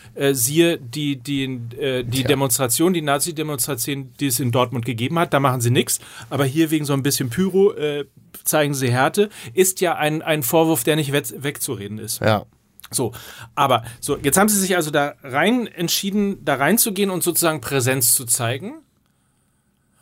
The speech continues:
Speaker 1: Und dann kommt ja die, so der zweite Punkt. Also müssen Polizisten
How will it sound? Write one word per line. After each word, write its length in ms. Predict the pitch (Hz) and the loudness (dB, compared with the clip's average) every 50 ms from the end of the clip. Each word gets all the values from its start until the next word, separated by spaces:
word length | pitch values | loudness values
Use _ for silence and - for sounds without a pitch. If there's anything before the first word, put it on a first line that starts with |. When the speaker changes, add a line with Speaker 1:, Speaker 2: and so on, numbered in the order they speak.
| _ _ _ _ _ _ _ _ _ _ | _ _ _ _ _ _ _ _ _ _
Speaker 1:
Und 200 | - 170 147 127 | -6 -6 -2 0
dann 120 | 156 185 226 | 0 0 2
kommt 200 | 240 233 220 233 | 2 2 2 2
ja 80 | 214 | 0
die, 80 | 190 196 | 0 0
so 180 | 190 196 196 190 | 0 2 2 2
der 160 | 185 175 175 | 2 0 0
zweite 340 | - - 185 180 185 180 143 | 0 2 2 2 2 2 -4
Punkt. 400 | 117 - 120 110 104 - - - | -8 -6 -8 -8 -8 -10 -8 0
Also 360 | 147 147 139 123 123 107 117 - _ _ _ _ _ _ _ _ _ _ _ _ _ _ - | 0 2 2 2 -2 -4 -6 -12 _ _ _ _ _ _ _ _ _ _ _ _ _ _ -14
müssen 640 | 143 127 143 165 208 214 - - 254 269 311 330 294 _ - | -8 -2 2 2 2 2 2 0 -2 -6 -8 -10 -14 _ -4
Polizisten 920 | - 160 143 135 120 117 - 156 156 - - - - 240 311 330 277 | -2 -2 -2 0 -2 -2 -2 0 2 0 0 0 -6 -12 -12 -12 -16